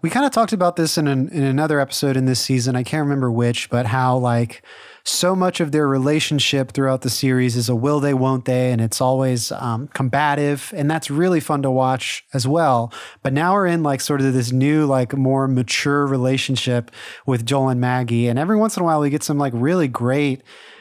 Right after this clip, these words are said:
uh, maybe not even every once in a while. I think, like, their relationship is really cool because they are, they are so different and, uh, so meant for each other in a way. Like, you know, they are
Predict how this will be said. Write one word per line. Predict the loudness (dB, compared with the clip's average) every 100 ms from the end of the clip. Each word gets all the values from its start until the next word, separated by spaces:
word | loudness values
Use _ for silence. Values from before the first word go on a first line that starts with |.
| -18 -4
uh, | 0 0 0
maybe | 0 2
not | 2
even | 2 2
every | 2 2
once | 0 0
in |
a | 0
while. | 2 2
I | 0
think, | -2 -2
like, | -2
their | 0
relationship | 0 0 0 -2 -2 -2
is | -2 0
really | 0 2 0 -4
cool | -4 0 0 0
because | -4 -4 -4 -2
they | 0
are, | 2 2 2 2 -2 -8 -20 -20 -20 -20 -20 -20 -18 -2
they | 2
are | 2 2
so | 0 0 2 2 4 4 2 0 -4 -4
different | -2 0 0 -2
and, | -2 -2 0 0 0
uh, | 0 0 2 2
so | 0 0 0 2
meant | 0 0
for | 0 -2
each | 0
other | 0 0 -2 -2
in | 0
a | 2
way. | 2 2 2
Like, | 2 0 0
you |
know, | 0 0
they | 0 2
are | 2 2 2 0 -2